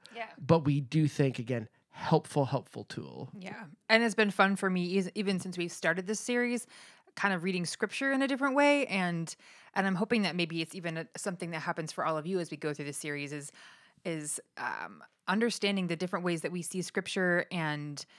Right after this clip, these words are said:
Speaker 1: um, how God speaks to us in different ways. So, um,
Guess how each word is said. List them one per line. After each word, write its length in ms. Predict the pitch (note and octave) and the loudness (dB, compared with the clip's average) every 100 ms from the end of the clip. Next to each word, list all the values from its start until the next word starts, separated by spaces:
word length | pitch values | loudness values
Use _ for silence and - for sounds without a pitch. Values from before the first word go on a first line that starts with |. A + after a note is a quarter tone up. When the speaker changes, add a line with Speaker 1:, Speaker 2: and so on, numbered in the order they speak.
| - - - | -20 -10 -4
Speaker 1:
um, 160 | D#3+ | -4
how 140 | D3+ D#3 | -4 -6
God 260 | D#3+ F3 | -8 -10
speaks 360 | - - G#3 - | -10 -6 -6 -2
to 100 | A#3 | 2
us 140 | G#3+ A3+ | 2 2
in 80 | G#3 | 0
different 260 | G#3 G#3+ | 0 0
ways. 400 | G3+ F#3+ F#3+ F3+ - | 4 4 4 2 0
So, 400 | F#3+ E3+ D#3+ D#3+ - - - - | 2 6 6 2 -4 -20 -18 -6
um, 560 | E3+ D#3 C3+ C3 D#3 | -2 -2 -4 -10 -14